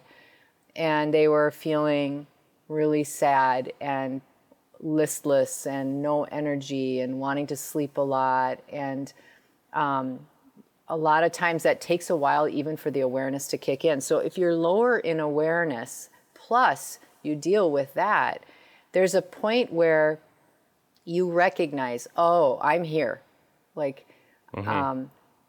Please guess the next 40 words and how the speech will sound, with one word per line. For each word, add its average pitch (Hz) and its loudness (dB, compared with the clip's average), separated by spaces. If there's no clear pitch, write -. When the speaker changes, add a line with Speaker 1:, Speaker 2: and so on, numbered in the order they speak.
Speaker 1:
I, 170 4
I, 156 6
I 160 4
didn't 170 0
realize 156 4
I 143 2
was 135 0
going 147 2
here, 120 -4
but 135 -4
I'm 135 -2
here. 135 -4
And, 147 0
and 156 0
now 165 2
I 160 0
hate 139 0
it. - -8
I 151 -2
hate 165 0
where 135 0
I 127 0
am. 113 -6
I 143 -4
don't 165 2
like 147 0
this. 123 -6
I 131 -4
hate 151 -2
how 156 0
I 147 2
feel. 208 2
N-, 165 -4
I 165 2
don't 185 0
feel 165 2
productive. 143 -2
I 143 2
don't 156 0
feel 143 2